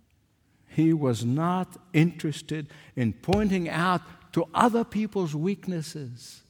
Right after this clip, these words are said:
It's like that Indian songwriter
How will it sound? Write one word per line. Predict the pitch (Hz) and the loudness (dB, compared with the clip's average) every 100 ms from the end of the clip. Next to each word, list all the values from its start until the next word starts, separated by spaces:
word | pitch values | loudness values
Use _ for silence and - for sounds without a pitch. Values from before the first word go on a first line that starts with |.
| _ _ _ _ _ _ _ _ _ _ _ _ _ _ _ _ _ _ _ _ _ _ _ 202 | _ _ _ _ _ _ _ _ _ _ _ _ _ _ _ _ _ _ _ _ _ _ _ -10
It's | 156 - | -6 -2
like | 165 160 | 0 0
that | 151 139 - | -2 -4 -4
Indian | 180 170 160 151 123 117 - _ _ _ _ _ | -2 0 2 2 0 -4 -12 _ _ _ _ _
songwriter | - - 190 190 180 165 151 156 | -12 -6 -4 -4 -2 -2 -2 -4